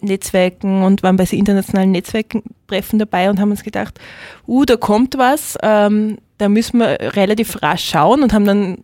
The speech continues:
ziemlich bald schon die, die ersten Informationsmaterialien zur Verfügung gestellt, äh, weil wir das Gefühl gehabt haben, es wird notwendig, dass man, dass wir über dieses Thema sprechen und dass man vor allem,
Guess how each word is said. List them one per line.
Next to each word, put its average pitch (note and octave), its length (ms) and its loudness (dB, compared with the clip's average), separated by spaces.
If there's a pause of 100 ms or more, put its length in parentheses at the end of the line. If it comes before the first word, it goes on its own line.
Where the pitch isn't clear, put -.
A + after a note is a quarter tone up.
(160)
ziemlich G#3+ 300 0
bald D#3 280 -4
schon G#3+ 180 -2
die, G3+ 120 -4
die - 100 -4
ersten F#3 220 -2
Informationsmaterialien G3+ 1080 -2
zur G#3 140 -4
Verfügung G3+ 460 -4
gestellt, G3 420 -4 (580)
äh, F#3+ 520 4
weil F#3+ 320 -2
wir G#3+ 80 0
das G#3 140 0
Gefühl G#3+ 260 -4
gehabt - 280 -4
haben, F#3+ 160 0
es F#3+ 180 -4
wird F#3+ 200 -4
notwendig, F3+ 640 -2
dass F#3 160 -6
man, F3+ 300 -2 (100)
dass F#3+ 160 -8
wir F#3 280 -4
über F3+ 140 -4
dieses F#3 240 -6
Thema F#3 300 0
sprechen G#3 460 -2
und G3 120 -2
dass F#3 100 -8
man F#3+ 280 -4
vor - 160 -4
allem, F#3 180 -2